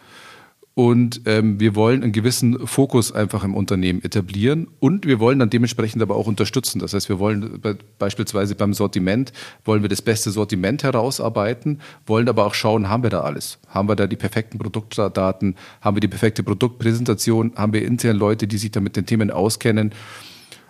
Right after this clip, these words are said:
Haben wir eine Bevorratung und dergleichen? Und braucht der Markt das überhaupt? Das ist natürlich das Wichtigste, natürlich, aber das ist grad ein Riesending. Und dann in der Kombination mit den Lieferanten, äh, Segmentierung, glauben wir, dass wir da schon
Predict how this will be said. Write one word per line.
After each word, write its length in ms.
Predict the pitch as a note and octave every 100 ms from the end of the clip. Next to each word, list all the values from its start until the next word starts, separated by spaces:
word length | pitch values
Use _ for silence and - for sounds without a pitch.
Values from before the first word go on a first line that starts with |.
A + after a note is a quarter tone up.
| -
Haben 140 | A#2
wir 40 | C3
eine 100 | B2+
Bevorratung 880 | B2 - B2+ C#3 B2+ A#2+ A#2+ A2+
und 200 | A2 G#2+
dergleichen? 560 | G#2 G2 F2+ A2+ - A2
Und 360 | - A2 G#2+ - - -
braucht 280 | G2 A2 G2+
der 60 |
Markt 240 | D#2+ C#2 -
das 100 | F2
überhaupt? 300 | D2+ - F2
Das 80 |
ist 60 | F2
natürlich 240 | D#2+ F2
das 140 | F2+ G2
Wichtigste, 460 | G#2+ A#2+ - - A#2+
natürlich, 560 | A2 B2+ B2 A#2 -
aber 280 | G#2 G#2 G2 - - - -
das 280 | C3+ A#2+ A#2+
ist 140 | B2+ -
grad 360 | A2+ A2 -
ein 120 | A2+
Riesending. 580 | G2+ A#2+ A2+ G#2 B2 D#3+
Und 240 | - A#2+ A#2
dann 100 | A2
in 100 | A2
der 80 |
Kombination 640 | G2+ A2+ G2+ F#2 - B2+ B2+
mit 140 | A#2
den 80 | G#2
Lieferanten, 840 | G#2 G2+ F#2 B2 C#3+ D#3 D3 D#3 -
äh, 300 | - A2 G#2+
Segmentierung, 840 | G2+ A#2 A#2 G#2 - B2+ C3 B2+ G#2
glauben 320 | G2 G#2 A2+
wir, 80 | G#2+
dass 220 | G#2+ -
wir 80 | G#2
da 160 | G2
schon 360 | F#2+ G#2+ G#2